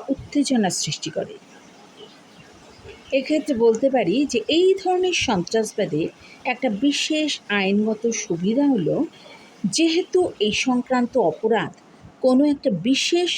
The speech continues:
দেশের মধ্যে সীমাবদ্ধ থাকে না অথবা কোনো দেশের মধ্যে ভৌগোলিক সীমার মধ্যেও সংঘটিত হয়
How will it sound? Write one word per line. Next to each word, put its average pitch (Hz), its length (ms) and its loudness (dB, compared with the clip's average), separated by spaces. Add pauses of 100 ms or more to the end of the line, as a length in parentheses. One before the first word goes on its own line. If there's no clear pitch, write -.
(180)
দেশের 208 340 0
মধ্যে 240 420 -2 (560)
সীমাবদ্ধ 277 760 4 (180)
থাকে 190 280 -2 (100)
না 214 80 0 (560)
অথবা 233 400 0 (260)
কোনো 254 260 4 (160)
দেশের 240 320 0
মধ্যে 214 440 0 (540)
ভৌগোলিক 262 560 2 (120)
সীমার 202 360 2 (120)
মধ্যেও 202 400 0 (520)
সংঘটিত 240 640 0 (160)
হয় 160 240 -2